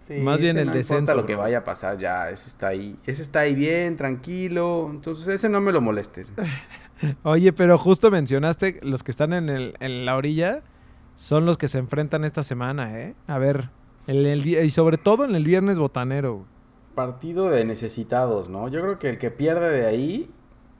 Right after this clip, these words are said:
Speaker 2: Sí.
Speaker 1: puede ser que agarre su, su, su boletito para la jornada diez para, para, para que se agarre sus maletitas y se vaya, güey.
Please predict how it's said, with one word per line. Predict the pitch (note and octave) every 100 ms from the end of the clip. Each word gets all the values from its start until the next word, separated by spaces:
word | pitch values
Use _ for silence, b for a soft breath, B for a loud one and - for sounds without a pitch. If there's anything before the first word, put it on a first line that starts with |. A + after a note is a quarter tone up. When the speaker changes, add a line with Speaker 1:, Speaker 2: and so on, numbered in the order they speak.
| -
Speaker 2:
Sí. | D#3+
Speaker 1:
puede | G#3+ G#3+ G#3+
ser | G#3 G3
que | - F3
agarre | D3+ D#3+ E3
su, | - C3+ A#2 -
su, | - C3+ A#2+ A2 -
su | - B2+ A#2+ A2+
boletito | A#2 B2 A#2+ C#3+ D3+ F#3
para | F3 A#2+ A2
la | G#2
jornada | A#2 A2+ B2+ C3 A#2+
diez | A#2+ B2+ B2+
para, | - G#2+ G2+ F#2+ B B - _ -
para, | A2+ G#2+ G#2 G2 - -
para | A2+ A2
que | -
se | G2+ A2 A2
agarre | A2 A#2+ C3
sus | A#2+
maletitas | G#2 G2 F#2+ A#2+ A#2 B2+ G#2
y |
se | F#2 F#2
vaya, | F#2+ G2+ F#2
güey. | F#2